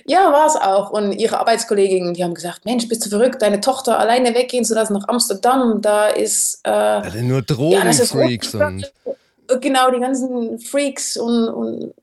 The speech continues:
Speaker 1: und Rock'n'Roll und alles. Und, äh, da ich ja auf einem kleinen Dorf aufgewachsen bin,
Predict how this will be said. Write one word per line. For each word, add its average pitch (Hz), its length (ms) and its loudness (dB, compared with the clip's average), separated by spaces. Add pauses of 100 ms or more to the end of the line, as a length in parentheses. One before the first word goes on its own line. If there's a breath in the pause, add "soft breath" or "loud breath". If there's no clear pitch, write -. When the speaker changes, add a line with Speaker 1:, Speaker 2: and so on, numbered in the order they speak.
(120)
Speaker 1:
und 233 260 2
Rock'n'Roll 262 580 4
und 233 100 2
alles. 233 760 0
Und, 196 500 -4
äh, 190 200 0
da 196 180 2
ich 185 80 0
ja 196 140 2
auf 190 120 -2
einem 185 80 0
kleinen 196 240 0
Dorf 226 320 0
aufgewachsen 214 680 -2
bin, 214 340 2